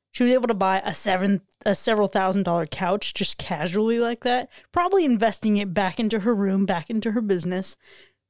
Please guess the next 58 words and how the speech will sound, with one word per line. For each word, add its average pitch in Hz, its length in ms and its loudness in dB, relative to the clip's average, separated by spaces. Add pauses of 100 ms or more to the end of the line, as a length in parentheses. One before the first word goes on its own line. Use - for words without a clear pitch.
But 226 180 2
she - 140 0
was 311 120 2
making 226 340 2
solid 170 280 -2
money. 165 380 -4 (600)
I 202 120 -2
don't 359 200 2
blame 226 240 4
her 233 80 2
from 226 160 2
starting 220 280 2
back 220 220 0
over. 233 240 2
It's 294 100 -2
like, 302 160 0
"Oh, 370 180 4
okay, 381 220 0
cool. 370 240 2
I'll 220 120 2
just 302 200 -4
make 190 300 -4
another 285 320 2
one. 202 420 4
I'm 214 220 2
making 233 300 2
some 214 180 0
good 202 240 0
cash 208 380 -2
and 196 80 0
I 190 60 0
like 185 280 -2
what 202 140 0
I'm 190 160 0
doing 202 300 -2
and 214 80 0
I'm 214 120 2
good - 200 -2
at - 180 -6
it." - 200 -8 (200)
I - 80 -2
don't 240 200 0 (160)
disrespect 190 520 -4
that 180 160 -2
at 175 60 -6
all. 185 260 -4 (720)
I - 80 0
think, 262 320 0
uh, 80 120 -8 (160)
the, 208 540 0 (300)
the 208 160 2
lack 208 260 2
of 277 160 -2
answers 214 440 0
that 233 140 0
you 240 120 -4
get, 247 340 0
I, 196 140 -2